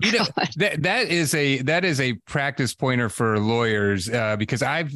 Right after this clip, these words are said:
Speaker 1: had that happen several times to me where you show up and you get the actual file that they keep it in, and they write a lot of stuff inside that file or on the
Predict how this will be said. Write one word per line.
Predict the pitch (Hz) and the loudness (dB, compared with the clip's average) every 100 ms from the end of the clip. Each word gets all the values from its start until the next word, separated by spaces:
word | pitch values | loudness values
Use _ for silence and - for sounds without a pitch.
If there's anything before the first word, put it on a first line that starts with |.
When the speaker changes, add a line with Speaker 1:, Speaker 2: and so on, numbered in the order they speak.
| 120 | -2
Speaker 1:
had | 135 120 | -2 0
that | 117 107 | -2 0
happen | 123 113 107 | -2 0 -2
several | - 139 123 120 | 0 0 0 0
times | 123 113 - | 0 -2 0
to | 117 | 0
me | 117 | 2
where | 107 | 2
you | 107 104 | 2 0
show | - 131 | 0 2
up | 123 113 | 2 4
and | 110 | 2
you | |
get | 104 120 | 2 0
the | 117 117 | 0 0
actual | 117 - 107 | 0 -2 -2
file | - 123 117 123 120 | -2 -2 0 0 0
that | 107 | 0
they | 113 | -2
keep | 101 127 113 | 0 0 2
it | 107 | 0
in, | 104 104 | 2 0
and | 110 107 | 0 2
they | 123 151 | 2 2
write | 131 127 117 110 | 0 0 -2 -2
a | |
lot | 104 110 117 | 0 0 0
of | - | 0
stuff | - 120 107 | -2 -2 0
inside | 107 - 110 113 | 0 0 -2 0
that | 110 - | -2 -4
file | - 110 117 123 | -2 -2 0 -2
or | 117 107 101 | 0 0 2
on | 104 | 2
the | 104 | 2